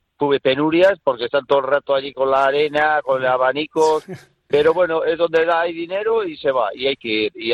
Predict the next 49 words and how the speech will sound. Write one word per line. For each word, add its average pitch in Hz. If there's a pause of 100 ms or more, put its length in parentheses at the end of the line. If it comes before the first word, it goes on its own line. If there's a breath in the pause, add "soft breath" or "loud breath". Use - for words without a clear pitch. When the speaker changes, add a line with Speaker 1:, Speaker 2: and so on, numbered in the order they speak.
(120)
Speaker 1:
encima 143
es 156
donde 123
hay 135
un 131
montón 123
de 117
puntos 147 (280)
por 110
cada 113
carrera 107
que 101
se, 101 (400)
que 101
se 101
logra 98
allí. 95 (420)
Por 120
eso 120
ha 110
cambiado 101
todo, 95
sí, 107
el 104
dinero, 131 (320)
como 131
en 135
el 127
fútbol 180
y 147
como 123
en 113
todos 127
los 107
lados. 107
Yo 123
creo 131
que 127
ya 135
es 135
un 135
poco 127
de 127
negocio 151
y 127
donde 120
más 135
paga, 131
paga 127